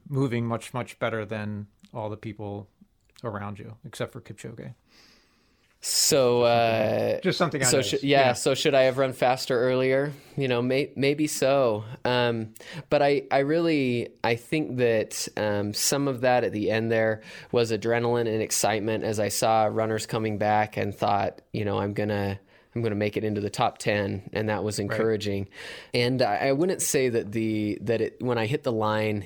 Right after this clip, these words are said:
Speaker 2: in Rio, that I, uh, I was as flattened as I was in L A. And I think part of, most of that was that I was just so much more dehydrated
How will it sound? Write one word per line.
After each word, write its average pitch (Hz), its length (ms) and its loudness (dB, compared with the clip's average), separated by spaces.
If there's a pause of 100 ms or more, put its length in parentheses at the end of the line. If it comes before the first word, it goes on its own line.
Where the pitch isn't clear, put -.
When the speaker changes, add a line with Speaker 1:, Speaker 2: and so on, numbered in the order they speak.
(160)
Speaker 2:
in 107 220 -2
Rio, 101 600 0 (380)
that 104 220 0
I, 101 300 2
uh, 98 380 0
I 107 120 0
was 104 200 -2
as 101 140 -4
flattened 107 800 -2
as 104 180 0
I 104 100 -2
was 104 280 -2
in 98 200 -4
L 104 220 0
A. 98 280 0
And 101 100 -2
I 104 80 -4
think - 360 -8
part 107 240 2
of, - 200 -8
most 113 280 -2
of 104 100 -4
that 101 180 0
was 104 200 -2
that 104 120 -2
I 101 60 0
was 101 160 -4
just 104 160 -4
so 107 100 -2
much 101 240 -4
more 98 140 -2
dehydrated 101 840 -2